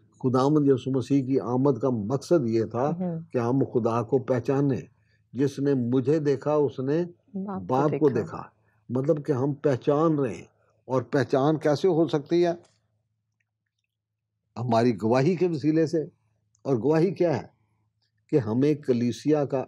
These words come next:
Speaker 1: یہ چند، آ، چند زندگیوں کی گواہی دینے کا نہیں ہے۔
Speaker 2: جی، جی۔
Speaker 1: ہمارے یہاں ایک رواج بن گیا کہ میں جاؤں گا،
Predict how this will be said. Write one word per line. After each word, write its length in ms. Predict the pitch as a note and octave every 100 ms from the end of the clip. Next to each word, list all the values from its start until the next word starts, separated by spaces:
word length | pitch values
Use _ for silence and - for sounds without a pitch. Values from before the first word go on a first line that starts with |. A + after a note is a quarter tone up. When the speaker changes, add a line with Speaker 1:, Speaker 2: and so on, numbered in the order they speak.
| -
Speaker 1:
یہ 180 | A#2+ B2+
چند، 340 | - E3 E3+ C3 - E2+ - -
آ، 180 | B2 A#2 D3+
چند 240 | D#3 D3+
زندگیوں 580 | A2 G#2+ C3 C3 D3 C#3
کی 200 | C#3+ B2
گواہی 260 | A#2+ B2+
دینے 300 | B2+ B2 A#2+
کا 120 | B2 C3+
نہیں 260 | F3 D3+
ہے۔ 360 | - _ - F#3+
Speaker 2:
جی، 160 | G#3+
جی۔ 200 | F3+ F3+ F3
Speaker 1:
ہمارے 340 | B2+ A#2+ C#3
یہاں 300 | D#3 C#3+ C3+
ایک 200 | C#3+ C3+
رواج 380 | C3 A2+ G#2+ C3 C#3
بن 200 | B2 A#2
گیا 140 | C3+
کہ 140 | B2+ B2+
میں 160 | B2+ C3 A2+ G2 G#2+
جاؤں 260 | A2+ C#3
گا، 180 | C#3+